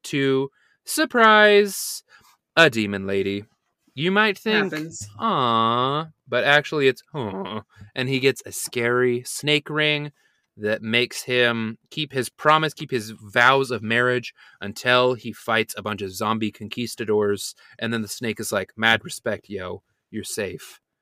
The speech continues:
Speaker 1: And he's not married anymore. So the lesson there is, if you can beat up colonizers, the demons will respect you. And then we get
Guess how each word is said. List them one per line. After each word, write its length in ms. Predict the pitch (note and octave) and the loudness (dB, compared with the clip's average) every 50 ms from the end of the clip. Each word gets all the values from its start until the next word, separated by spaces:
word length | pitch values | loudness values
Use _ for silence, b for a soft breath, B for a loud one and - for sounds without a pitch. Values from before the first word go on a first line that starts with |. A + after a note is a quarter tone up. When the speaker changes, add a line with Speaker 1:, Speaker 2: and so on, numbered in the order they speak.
| _ _ _ _ _ _ _ _ - | _ _ _ _ _ _ _ _ -10
Speaker 1:
And 140 | G#2 G2+ G2+ | -10 -10 -8
he's 200 | G#2 G#2+ F#2+ F#2+ | -8 -12 -10 -6
not 220 | A2 A2 A2 G2 | -4 -4 -4 -4
married 260 | A2 G#2 G2+ G2 F#2+ G2+ | -2 -4 -2 -2 -4 -6
anymore. 420 | G2 G2 F#2 F#2+ G2 F#2+ F#2 F#2+ | -6 -8 -8 -10 -10 -10 -10 -12
So 180 | F#2+ - - - | -14 -12 -10 -8
the 80 | G2+ A2 | -6 0
lesson 340 | A#2+ C3 C3 - - C3+ | 0 0 0 0 -4 -4
there 160 | A#2+ A#2 A2 G#2+ | -2 0 0 0
is, 160 | G#2 A2 - | -2 -4 -6
if 200 | - A#2+ A2+ - | -8 -8 -8 -8
you 120 | B2 A2 | -10 -10
can 140 | - B2 G#2 | -8 -8 -8
beat 220 | - A#2 A#2 A2+ | -6 -4 -2 -2
up 160 | A2 G#2+ - _ _ _ _ _ _ _ _ _ _ - G#2 G#2 G#2 | -2 -2 -4 _ _ _ _ _ _ _ _ _ _ -18 -18 -16 -14
colonizers, 920 | - - A#2 A2 G#2 G2 G2 F#2+ F2+ F2 - E2 F2 F#2+ G2 F#2+ - - - | -6 -4 -4 -2 -2 -4 -6 -8 -10 -12 -12 -12 -12 -12 -12 -14 -18 -16 -12
the 100 | G#2+ F#2+ | -12 -12
demons 480 | - G#2+ G2+ F#2+ F#2+ F#2+ F#2+ - - | -10 -10 -10 -10 -10 -12 -12 -14 -14
will 220 | - G2+ F#2+ - - | -14 -14 -14 -14 -14
respect 440 | F2+ G#2 - - E2 - - _ - | -16 -16 -14 -14 -16 -16 -16 _ -20
you. 200 | - - - - _ _ _ _ _ _ _ _ _ _ _ _ _ _ _ _ _ _ _ _ _ _ _ _ _ _ - | -20 -20 -20 -20 _ _ _ _ _ _ _ _ _ _ _ _ _ _ _ _ _ _ _ _ _ _ _ _ _ _ -6
And 800 | A2 G#2+ A2 A2 A2 A2 A2 A2 A2 A2 G#2+ G#2 G2+ G2 - - _ - | -4 -2 -2 0 0 0 -2 -2 -2 -4 -6 -6 -8 -10 -12 -16 _ 2
then 260 | A#2 C#3+ D#3+ D#3+ D#3+ | 6 6 6 6 6
we 120 | E3+ E3+ | 2 -2
get 480 | C#3+ D#3 D3+ D3+ D3+ - _ - - | 2 2 4 4 2 0 _ -12 -18